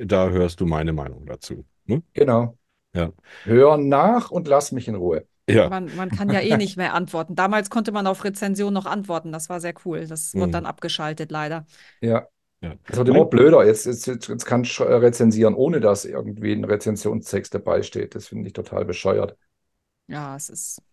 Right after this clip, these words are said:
Speaker 3: wird
Speaker 1: Also
Speaker 3: immer
Speaker 1: mein
Speaker 3: fieser.
Speaker 1: mein Fazit ist auch sehr positiv. Ich bin ja aber sowieso ein positiver Mensch. Äh, bei mir, ich hab zum Beispiel auch, das fällt mir jetzt gerade noch ein, es gibt ja auch nicht nur Klischees, sondern es gibt ja auch Floskeln, ne? So Floskeln, wenn man dann irgendwie da steht mit einem und der spricht da mit einem nur über das Wetter.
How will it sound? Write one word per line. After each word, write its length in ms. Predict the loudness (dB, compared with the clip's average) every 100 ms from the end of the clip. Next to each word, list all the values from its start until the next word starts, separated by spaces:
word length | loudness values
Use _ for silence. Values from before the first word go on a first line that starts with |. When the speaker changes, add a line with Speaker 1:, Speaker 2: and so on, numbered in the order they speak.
| _
Speaker 3:
wird 140 | -6 -2
Speaker 1:
Also 180 | 0
Speaker 3:
immer 0 |
Speaker 1:
mein 200 | 2 2
Speaker 3:
fieser. 260 | 0 -4 -12 _ _
Speaker 1:
mein 340 | 2 4 2 -2
Fazit 560 | -6 -4 -2 0 0 2
ist 220 | 0 2
auch 200 | 0 0
sehr 180 | 4 4
positiv. 640 | 4 0 0 0 2 2 0
Ich 140 | -2
bin 100 | 0
ja 60 | 2
aber 160 | 4
sowieso 320 | 4 2 2
ein 120 | 0 -2
positiver 540 | -4 -4 -6 -6 -4
Mensch. 220 | -2 -4 -6 -18 -20 0
Äh, 260 | 4 6 6
bei 160 | 6
mir, 220 | 6 6 2 -6
ich 140 | -2 -2
hab 100 | 0
zum 120 | 2
Beispiel 300 | 2 4 0
auch, 300 | 2 2 0
das 140 | -2
fällt 160 | 0 2
mir 80 | 2
jetzt 180 | 0 -2
gerade 300 | -2 0 -2
noch 160 | -2
ein, 320 | -2 0 0 -2 -14 -8
es 140 | -2
gibt 160 | -2 2
ja 100 | 4
auch 160 | 4 2
nicht 140 | 0
nur 120 | -2
Klischees, 440 | -2 -4 0 0 2
sondern 180 | 2 2
es 120 | -2
gibt 160 | -2 0
ja 80 |
auch 140 | 0 -4
Floskeln, 640 | -4 -2 -2 -4 -4 -2
ne? 240 | 0 0 2
So 180 | 0
Floskeln, 540 | 0 0 -2 2 2 4
wenn 120 | 4
man 120 | 4
dann 180 | 2 0
irgendwie 220 | -2 0
da 140 | 0 0
steht 400 | 2 2 2 0
mit 160 | -4
einem 300 | -2 -2 0
und 100 | 0 0
der 80 |
spricht 320 | -2 -4 -2 0
da 60 |
mit 160 | 0 -2
einem 220 | -2 0
nur 100 | 0
über 140 | -2
das 180 | -4 -6
Wetter. 220 | -4 -4